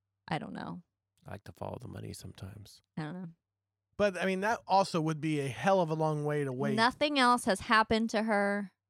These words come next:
Speaker 1: No other place she's lived in.
Speaker 3: Well, I mean, I guess to
Speaker 1: Uh,
Speaker 3: kind of
Speaker 1: sh-
Speaker 3: finish, to give you guys kind of like a, a way that ended up, they did have a priest come in.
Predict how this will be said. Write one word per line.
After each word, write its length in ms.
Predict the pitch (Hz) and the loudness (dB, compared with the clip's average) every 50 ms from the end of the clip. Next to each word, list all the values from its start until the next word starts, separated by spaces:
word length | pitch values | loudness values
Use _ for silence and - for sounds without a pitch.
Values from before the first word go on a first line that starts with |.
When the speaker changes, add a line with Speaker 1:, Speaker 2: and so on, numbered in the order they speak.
| _ _ - | _ _ -8
Speaker 1:
No 300 | - 190 190 180 180 185 | -4 -2 0 2 2 2
other 440 | 180 180 170 165 160 160 156 165 - - _ _ _ _ _ _ | 2 0 -2 -2 -4 -4 -6 -8 -12 -14 _ _ _ _ _ _
place 160 | - 185 180 - | -6 -6 -6 -6
she's 220 | - 185 180 - - | -8 -10 -8 -6 -6
lived 220 | 185 175 175 175 | -6 -6 -4 -4
in. 460 | 190 175 175 170 170 160 170 170 175 - _ _ - | -4 -2 -2 -2 -4 -6 -8 -10 -12 -14 _ _ 0
Speaker 3:
Well, 220 | 196 202 190 180 - _ - - - - | 0 0 0 0 -4 _ -20 -14 -4 2
I 60 | 196 190 | 4 4
mean, 100 | 185 175 | 6 6
I 80 | 175 | 4
guess 200 | 175 208 220 - - | 4 4 2 2 4
to 160 | 214 180 165 | 2 4 4
Speaker 1:
Uh, 20 | |
Speaker 3:
kind 260 | 151 - 202 196 196 | 4 4 4 4 4
of 100 | 180 160 | 4 2
Speaker 1:
sh- 40 | - | 2
Speaker 3:
finish, 500 | - 202 185 180 151 135 - - - - _ - - | 2 2 2 2 0 -4 -6 -10 -10 -12 _ -12 -8
to 120 | - 170 | -8 -6
give 140 | 160 175 170 | -4 -4 -4
you 60 | 170 | -2
guys 240 | 151 165 151 147 139 - | 0 0 0 0 -2 -4
kind 180 | - 160 147 | -4 -4 -4
of 100 | 135 120 | -2 -2
like 180 | 131 127 120 - | -4 -4 -4 -6
a, 280 | 117 107 101 101 101 - _ _ _ _ _ _ _ _ | -6 -6 -6 -8 -8 -12 _ _ _ _ _ _ _ _
a 100 | 143 143 | -4 -2
way 220 | 135 135 151 151 151 | 0 2 2 2 2
that 160 | 147 135 - | 0 -2 -2
ended 280 | 127 139 135 127 117 123 | -2 -2 -2 -2 -2 -2
up, 220 | 131 127 123 113 | -2 -2 -2 -2
they 120 | 120 127 127 | -4 -4 -4
did 180 | 131 156 160 | -2 0 0
have 120 | 160 180 180 | 2 2 0
a 60 | 185 | 0
priest 280 | - - 185 180 - | -2 -2 -4 -4 -4
come 180 | - 180 170 151 | -4 -4 -4 -2
in. 320 | 131 123 127 120 123 120 | -2 -4 -4 -6 -6 -8